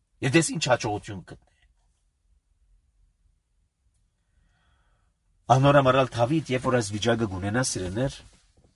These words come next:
և իր միտքեն կանցնի, ասելու համար, «Ես ոս ինչ կնեմ»։ Եվ գսե Դավիթը գխ-, գխոստովանի, գսե քիչ մնաց, որ անոնց ջամփան ընթորինակեի,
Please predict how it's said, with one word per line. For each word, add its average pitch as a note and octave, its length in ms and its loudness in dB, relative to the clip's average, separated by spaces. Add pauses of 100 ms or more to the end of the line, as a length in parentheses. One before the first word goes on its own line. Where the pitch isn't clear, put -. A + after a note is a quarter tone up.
(2000)
և C3+ 200 2
իր C3 120 2
միտքեն C3+ 360 -2
կանցնի, A2+ 480 -2
ասելու G#2 320 -6
համար, G#2 300 -6 (720)
«Ես B2+ 180 -4
ոս A2 160 -8
ինչ B2+ 160 -12
կնեմ»։ D#2+ 300 -18 (2250)
Եվ A2 120 -4
գսե A2 220 -2
Դավիթը A#2+ 420 -2
գխ-, - 300 -14
գխոստովանի, A#2 800 -4
գսե A2+ 260 -6
քիչ - 260 -8
մնաց, A#2 420 -4 (600)
որ A2 140 0 (100)
անոնց A#2+ 460 -2
ջամփան A#2 560 -2
ընթորինակեի, G2 800 -10